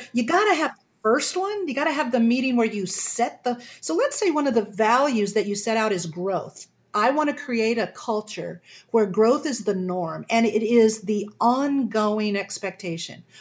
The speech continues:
for me and everyone who works here. I'm speaking as an owner.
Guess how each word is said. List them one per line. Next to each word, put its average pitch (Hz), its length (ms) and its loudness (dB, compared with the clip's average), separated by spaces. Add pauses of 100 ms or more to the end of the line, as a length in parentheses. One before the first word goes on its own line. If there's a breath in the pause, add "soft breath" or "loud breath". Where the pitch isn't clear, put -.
for 196 260 0
me 226 380 0
and 202 160 -4
everyone 196 420 0
who 190 140 -2
works 170 280 -4
here. 147 160 -8
I'm 180 120 -6
speaking 180 360 -4
as 156 140 -2
an 156 100 -4
owner. - 340 -16